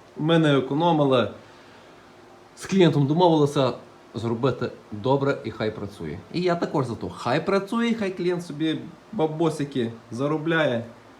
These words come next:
а до мене приїжджає, бере масла, фільтра та й все. Значить, добре, зупинилися ми на чому? Двигун сім з половиною кіловат, три тисячі обертів. Клієнт такий мав, такий підігнав.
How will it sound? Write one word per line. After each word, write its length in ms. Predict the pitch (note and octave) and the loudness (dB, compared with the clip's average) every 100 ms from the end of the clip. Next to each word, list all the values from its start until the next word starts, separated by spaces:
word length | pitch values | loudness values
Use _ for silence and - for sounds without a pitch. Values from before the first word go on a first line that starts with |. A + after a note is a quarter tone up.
| - - | -20 -14
а 80 | D3+ | -8
до 140 | D3+ | -6
мене 240 | D#3 C#3+ B2+ | -2 -2 -2
приїжджає, 600 | C3+ C3 B2+ C3 A#2 A2 | -2 -4 -2 -2 0 0
бере 240 | G#2+ G#2+ | 0 -2
масла, 280 | G#2 G#2 G2+ | -4 -6 -8
фільтра 320 | - G2 F#2+ | -8 -10 -10
та 100 | F2 | -10
й 40 | - | -14
все. 140 | - - - - - - - - - - - - - - - - - | -16 -20 -20 -20 -20 -20 -20 -20 -20 -20 -20 -18 -18 -20 -20 -20 -8
Значить, 460 | D3 E3 B2+ A2 | 4 6 6 2
добре, 260 | B2 G#2 G2+ | 4 4 4
зупинилися 480 | A#2 C#3 D#3 D3 C#3+ | -2 -2 2 2 2
ми 100 | C3+ | 2
на 80 | C3 | 2
чому? 260 | B2+ G#2 | 0 0
Двигун 280 | G#2 C3 C3 | -2 0 -2
сім 140 | - | -2
з 40 | B2+ | -4
половиною 580 | - C#3 C3 B2+ B2 B2 | 2 4 6 4 4 0
кіловат, 480 | D3 D#3 D#3+ D#3 - - - - - | 0 4 6 6 4 -18 -20 -18 -2
три 140 | B2+ | 0
тисячі 360 | C3+ B2 - A#2 | 4 2 2 0
обертів. 480 | G2 E2+ - E2+ F#2 | 2 -2 -4 -8 -2
Клієнт 240 | C3 B2 | 0 0
такий 200 | B2+ B2+ | 0 0
мав, 280 | B2 C#3+ C#3+ | 2 4 2
такий 220 | A#2+ A#2+ | -4 -6
підігнав. 540 | G#2+ G#2+ G#2+ G2+ C#2+ | -6 -4 -2 -2 -4